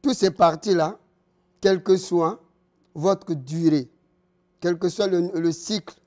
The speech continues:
que vous allez, que vous, vous êtes responsable, il faut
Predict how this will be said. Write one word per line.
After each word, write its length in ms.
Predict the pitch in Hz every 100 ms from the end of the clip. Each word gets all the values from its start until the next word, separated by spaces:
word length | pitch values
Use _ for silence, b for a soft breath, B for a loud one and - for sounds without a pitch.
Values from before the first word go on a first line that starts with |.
| -
que 60 |
vous 260 | 185 165 151
allez, 420 | 151 160 170 139 - _ _ _ _ _ _
que 80 | 180
vous, 320 | 185 165 147 - _ _ _ - 180 170 170
vous 200 | 160 175
êtes 160 | 160
responsable, 760 | 143 135 - 135 127 180 226 233 _ _ _ _ _ _ _ _ _ _ _ _ _ _ _ -
il 120 | 156
faut 240 | 196 185